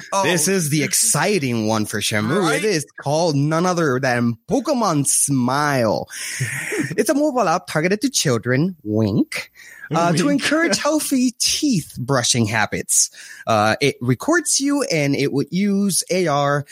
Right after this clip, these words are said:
Speaker 2: to put funny little Pikachu and Pokemon emotes in your, uh, in the screen. So your, um, you can brush your teeth and, uh, complete brushing exercises, and you then, uh,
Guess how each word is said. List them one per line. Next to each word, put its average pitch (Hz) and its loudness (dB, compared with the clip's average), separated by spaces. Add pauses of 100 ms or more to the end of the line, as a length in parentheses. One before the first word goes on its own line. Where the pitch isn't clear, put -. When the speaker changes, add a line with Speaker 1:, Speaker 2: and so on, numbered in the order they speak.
(140)
Speaker 2:
to 160 0
put 147 0 (160)
funny 220 0
little 196 2
Pikachu 196 -2
and 151 0
Pokemon 175 0
emotes 156 0
in 123 2
your, 120 2
uh, 117 2
in 120 2
the 127 0
screen. 220 0 (260)
So 147 0
your, 120 2
um, 107 2 (480)
you 139 0
can 139 0
brush 135 0
your 185 0
teeth - -2
and, 120 2
uh, 107 2 (120)
complete 127 -2
brushing 139 0
exercises, 190 0
and 113 2
you 117 2 (300)
then, 131 0
uh, 123 0